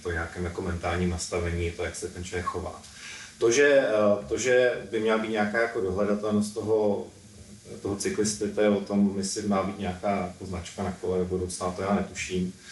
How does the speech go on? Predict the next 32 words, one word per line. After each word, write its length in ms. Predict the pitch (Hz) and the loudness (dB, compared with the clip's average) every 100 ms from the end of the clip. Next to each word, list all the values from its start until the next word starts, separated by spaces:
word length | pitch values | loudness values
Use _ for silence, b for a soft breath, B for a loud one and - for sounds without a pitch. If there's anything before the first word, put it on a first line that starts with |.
| B B | B B
Ale 140 | 101 | 2
samozřejmě, 560 | 101 107 110 113 120 120 110 | 4 2 2 2 2 2 0
jako 280 | 107 113 110 | 2 2 2
ještě 220 | 104 110 | 0 -6
se 100 | 120 | -2
vraťme 280 | 107 107 113 | 0 0 -4
k 140 | - | -6
těm, 280 | 113 104 104 | 0 4 4
k 20 | 98 | 2
těm 180 | 104 | -2
cyklopruhům, 760 | 104 107 120 120 - 107 90 85 | -2 -2 0 0 -2 -4 -4 -4
tak 120 | 85 87 - | -6 -10 -8
naší 240 | 98 98 113 | -6 -4 -4
snahou, 340 | 107 101 110 | -2 0 0
proč 280 | 107 95 - | 0 -4 -2
je 60 | 110 | 0
děláme, 400 | 101 98 101 104 | 2 4 4 4
je 120 | 104 | 2
také 240 | - 110 | -2 -4
proto, 240 | 107 101 104 | -2 -2 -2
aby 120 | - | -4
jsme 160 | - | -8
říkali 300 | 107 - 101 98 | -12 -6 -2 -2
všem 160 | 107 | -4
cyklistům, 420 | 98 - 107 - | -8 -6 -8 -6
prostě 220 | 104 - 107 | -6 -4 -2
nejezděte 420 | 95 95 104 - | -2 -2 -2 -2
na 100 | 98 | -4
chodníku, 380 | 95 101 - 104 | -4 -6 -4 -2
máte 240 | 101 - | -2 -2
tady 160 | 113 220 | -6 -6
cyklopruhy. 520 | - 104 95 98 85 | -6 -4 -6 -6 -16